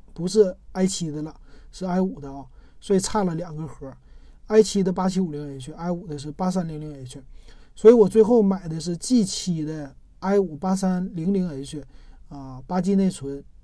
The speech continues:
一二八加一T的硬盘，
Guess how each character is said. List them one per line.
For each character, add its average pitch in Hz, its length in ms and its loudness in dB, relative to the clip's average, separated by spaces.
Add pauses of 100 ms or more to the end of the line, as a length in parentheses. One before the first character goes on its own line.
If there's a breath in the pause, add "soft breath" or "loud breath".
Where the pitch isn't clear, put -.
一 190 160 2
二 196 180 2 (140)
八 165 400 -6 (160)
加 165 400 -6
一 165 240 -8
T 214 220 -4
的 165 100 -6
硬 175 180 -4
盘， 135 320 -16